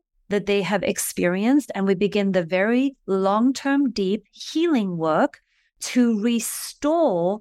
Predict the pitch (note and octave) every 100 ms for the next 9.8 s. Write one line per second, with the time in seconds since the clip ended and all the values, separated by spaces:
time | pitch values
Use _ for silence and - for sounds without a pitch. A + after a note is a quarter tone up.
0 | - - G#3+ F#3+ E3+ D#3 D#3 B3+ D#4 _
1 | _ - B3+ A3 A3+ - - - A#3+ C#4
2 | E4 - F3 F3 D4 - - - _ _
3 | - C4 B3 - - D4 E4+ E4 D#4 -
4 | F#3 E3+ E3+ G3 A3 A3 - - A3+ A3
5 | - A3 F#3+ F3+ A3 E4+ - - - F3
6 | G#3 - A3 F#3 - A3+ B3+ D4+ D4 -
7 | G#3+ F#3+ G3 C#4 F#3 E3 B3+ - - -
8 | _ _ _ _ A3+ A#3 G#3+ A3+ A3+ -
9 | G3 F#3 - F#3+ F3+ - - -